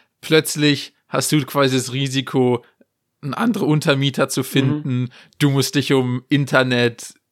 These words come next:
Speaker 1: Elektrizität und diesen
Speaker 2: Mhm.
Speaker 1: ganzen Kack kümmern. So lauter so Sachen, auf die man als Student einfach gar keinen Bock hat. Aber es hat sich richt-, das lohnt sich richtig. Das, das kann eigentlich fast ein Side-Hustle sein als Student,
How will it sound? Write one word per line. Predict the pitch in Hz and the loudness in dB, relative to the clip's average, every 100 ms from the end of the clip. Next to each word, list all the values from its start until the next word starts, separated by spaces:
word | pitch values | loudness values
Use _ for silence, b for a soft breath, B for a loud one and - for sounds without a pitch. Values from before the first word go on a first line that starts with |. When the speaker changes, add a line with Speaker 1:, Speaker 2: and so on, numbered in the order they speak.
| _ _ | _ _
Speaker 1:
Elektrizität | 135 131 127 - 131 139 - 151 139 | -2 0 -2 -6 -4 -4 -2 0 0
und | 131 | 0
diesen | 143 160 | 0 2
Speaker 2:
Mhm. | |
Speaker 1:
ganzen | 135 131 139 | 0 -2 -6
Kack | - 135 - | -2 -2 0
kümmern. | 143 131 127 | 0 2 2
So | 131 | 2
lauter | 151 175 170 | 4 4 2
so | 151 143 | 2 2
Sachen, | 135 131 143 | 2 0 0
auf | 131 123 | 0 -2
die | 143 | -2
man | 127 131 | -2 -2
als | 127 - _ _ _ - | -4 -8 _ _ _ -14
Student | - 131 226 131 | -6 -4 -2 -2
einfach | 127 123 | -4 0
gar | 131 | -2
keinen | 131 127 | -2 -6
Bock | 117 120 | -4 -4
hat. | 139 156 _ B B B B B _ _ _ _ | -2 -4 _ B B B B B _ _ _ _
Aber | - 143 | 0 2
es | 147 | 2
hat | 147 131 | 0 0
sich | 131 | 0
richt-, | 160 - - | 0 -4 -8
das | - 143 | -4 2
lohnt | 185 339 | 2 0
sich | 175 160 | -4 -2
richtig. | 349 - 139 - _ - | -2 -2 -6 -6 _ -4
Das, | 156 - - | -2 -4 -6
das | 147 147 | -4 -2
kann | 180 190 | -2 -2
eigentlich | 180 165 - | -2 -4 -2
fast | 180 - | -4 -2
ein | 147 | -4
Side-Hustle | - - 330 - 117 - 120 | -2 -2 -2 -4 -6 -6 -4
sein | 113 147 | -4 -4
als | 175 - | -6 -10
Student, | - 120 117 143 | -10 -6 -4 -4